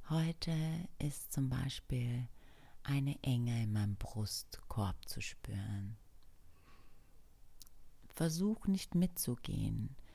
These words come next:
mit dem Gedanken, "Oh, was ist denn da los? Was könnte die Ursache sein? Das ist aber heute doof." Sondern nimm's nur wahr.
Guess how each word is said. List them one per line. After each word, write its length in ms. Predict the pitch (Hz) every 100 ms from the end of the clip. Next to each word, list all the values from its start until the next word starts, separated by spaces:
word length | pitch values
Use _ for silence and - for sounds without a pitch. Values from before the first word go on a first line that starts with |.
| - -
mit 240 | 139 139
dem 180 | 139 143
Gedanken, 840 | 143 139 139 139 170 - 139 143 - -
"Oh, 540 | 131 165 170 160 156
was 220 | 139 123
ist 200 | - -
denn 120 | 139 135
da 100 | 127
los? 880 | 127 131 160 175 160 175 - - - - - - - - - - - -
Was 240 | 123 -
könnte 260 | - 147 151
die 220 | - 147
Ursache 640 | - 185 190 175 165 - 147
sein? 1000 | - 135 127 127 123 123 120 120 127 131 - - - - - - - - - - - - - - - -
Das 160 | - 156
ist 180 | -
aber 300 | 120 113 113
heute 360 | 107 104 104 98
doof." 440 | - 90 101 - - - - - - -
Sondern 420 | - 143 147 151
nimm's 340 | 190 214 208
nur 360 | 180 180 190 147
wahr. 420 | 110 95 95 107